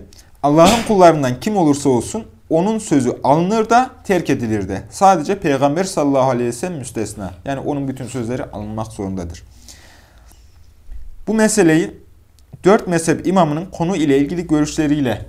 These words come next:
bitirelim. Çünkü onların yolu tektir. O da delile tabi olmak, taklitten sakındırmaktır. İmam Ebu Hanife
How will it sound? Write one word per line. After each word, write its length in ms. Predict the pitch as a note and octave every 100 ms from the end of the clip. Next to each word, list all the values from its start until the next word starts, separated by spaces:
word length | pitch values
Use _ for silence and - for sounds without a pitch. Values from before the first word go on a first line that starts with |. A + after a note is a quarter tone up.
| -
bitirelim. 500 | G#2+ - A2+ B2+ G#3 - - -
Çünkü 260 | F3+ E3+
onların 480 | C#3+ E3 D3+ D3 C#3
yolu 340 | B2 C3 A#2+
tektir. 500 | - E3+ E3 G#3+ G#3+ - -
O 140 | E3+
da 220 | D3 G3 -
delile 320 | C3 C3+ F#3+
tabi 300 | E3 C3 A2
olmak, 380 | A2+ D3+ G#3+ -
taklitten 540 | D#3 - B2+ C3 F#3+ - -
sakındırmaktır. 960 | - C3 C3 B2+ A#2 A2 G2+ - - - - - -
İmam 260 | E3+ F3+
Ebu 260 | E3 E3 E3+
Hanife 480 | E3 D#3 D#3 D#3